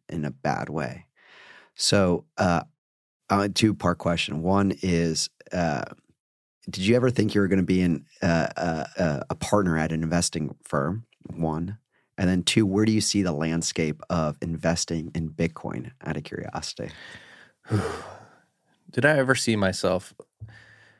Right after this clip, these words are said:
Speaker 2: I never knew, like, I always knew I wanted to get back in the finance.
Speaker 1: Mm-hmm.
Speaker 2: Or, and I don't, wouldn't even know if we consider venture capital the fin-, the type of finance I was doing out of college, but I've always been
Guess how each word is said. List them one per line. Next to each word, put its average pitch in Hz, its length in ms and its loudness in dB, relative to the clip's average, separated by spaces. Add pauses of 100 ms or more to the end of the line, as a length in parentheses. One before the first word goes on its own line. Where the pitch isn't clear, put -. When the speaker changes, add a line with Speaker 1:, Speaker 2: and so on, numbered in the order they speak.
(260)
Speaker 2:
I - 40 2
never 226 140 2
knew, 143 140 4
like, 104 380 0
I 147 60 6
always 170 180 4
knew 143 120 6
I 127 60 6
wanted 120 140 4
to 107 60 2
get 98 100 2
back 92 200 4
in 85 60 -8
the 78 80 -8
finance. 65 680 -8 (320)
Speaker 1:
Mm-hmm. - 100 -6
Speaker 2:
Or, 87 140 -2
and 87 380 -6
I - 80 -2
don't, 87 340 -2
wouldn't 90 280 2
even 87 200 -2
know 80 100 0
if - 100 -6
we - 60 -16
consider - 500 -4 (200)
venture - 240 -4
capital - 520 -6
the - 80 -4
fin-, 82 380 2
the 98 120 -2
type 107 220 0
of 90 80 -4
finance 82 380 2
I 92 60 4
was 87 100 0
doing 82 220 0
out 80 100 -2
of - 60 -4
college, - 340 -2
but 90 80 0
I've 92 80 0
always 95 220 0
been 90 280 -6